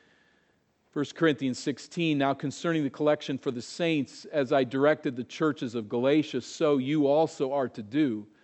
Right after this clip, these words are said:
On the first day of every week, each of you is to put something aside and store it up as he may prosper,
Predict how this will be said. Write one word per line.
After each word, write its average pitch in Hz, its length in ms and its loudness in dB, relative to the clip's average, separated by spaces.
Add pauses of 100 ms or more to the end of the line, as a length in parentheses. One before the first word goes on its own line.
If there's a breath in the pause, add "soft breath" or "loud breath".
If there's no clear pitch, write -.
(400 soft breath)
On 131 120 -2
the 127 60 0
first 170 380 2
day 175 200 6
of 151 100 6
every 170 300 4
week, 135 560 0 (400)
each 160 260 -2
of 160 140 6
you 156 240 6
is 147 220 2
to 135 100 -6
put 170 300 -2
something 175 560 -2
aside 143 640 4
and 139 180 -4
store 160 480 4
it 165 100 6
up 131 240 6
as 131 180 0
he 147 120 -4
may 156 180 0
prosper, 165 800 0